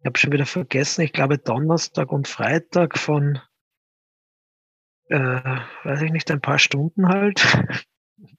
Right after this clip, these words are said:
Vier Stunden oder irgend sowas. Und am Matchtag, glaube ich, ist schon schwierig, weil das ist ja alles in der Tribüne drinnen und es ist alles überfüllt und so. Und wenn man dann hinkommt in diesen,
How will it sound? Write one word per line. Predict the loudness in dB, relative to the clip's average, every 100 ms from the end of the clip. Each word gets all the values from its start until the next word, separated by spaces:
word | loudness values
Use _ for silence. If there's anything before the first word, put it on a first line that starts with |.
| _ _ _ _
Vier | -10 -2 0
Stunden | 2 2 0 0
oder | 0 0
irgend | -2
sowas. | -2 0 0 -2 -4 0 0 0 -2 -6 -8 -2
Und | 2
am | 4 6
Matchtag, | 4 4 2 2
glaube | 2 4 4
ich, | 4
ist | 4
schon | 4 4
schwierig, | 4 2 0 2 2 0
weil | -4
das | -4 -6
ist | -2
ja | 0
alles | 2 2 0
in | 0
der | 0
Tribüne | 0 -2 -2 0 0 0
drinnen | 0 2 4 4
und | 2 -2
es | -4 -4
ist | -2
alles | 0 0 -2
überfüllt | -2 -4 -2 2 4 4 0
und | -2
so. | 2 4 6 4 0 -10 -6 -2 -2 -4 -8 _
Und | 2 4 4 4
wenn | 6 6
man | 4
dann | 4 4
hinkommt | 4 4 2 0 0
in | -2
diesen, | -2 -4 -4 -4